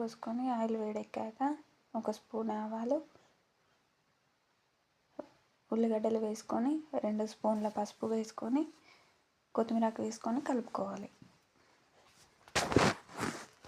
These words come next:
ఇలా కలుపుకొని కలర్ వచ్చిన తర్వాత, ఇలా కలర్ వచ్చిన తర్వాత మిరపకాయలు వేసుకొని, ఒక స్పూన్ ఉప్పు వేసుకొని,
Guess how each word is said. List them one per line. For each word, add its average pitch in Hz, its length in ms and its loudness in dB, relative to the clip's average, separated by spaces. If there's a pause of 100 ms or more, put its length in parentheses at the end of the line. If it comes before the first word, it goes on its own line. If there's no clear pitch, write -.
(2500)
ఇలా 226 140 2 (120)
కలుపుకొని 233 500 4 (180)
కలర్ 214 280 10
వచ్చిన 220 220 0 (100)
తర్వాత, 208 340 0 (2000)
ఇలా 233 160 6 (100)
కలర్ 226 280 4
వచ్చిన 233 220 0 (120)
తర్వాత 226 340 2 (280)
మిరపకాయలు 226 540 4
వేసుకొని, 240 460 0 (160)
ఒక 247 80 6 (100)
స్పూన్ 226 320 4
ఉప్పు - 180 -6 (100)
వేసుకొని, 240 460 0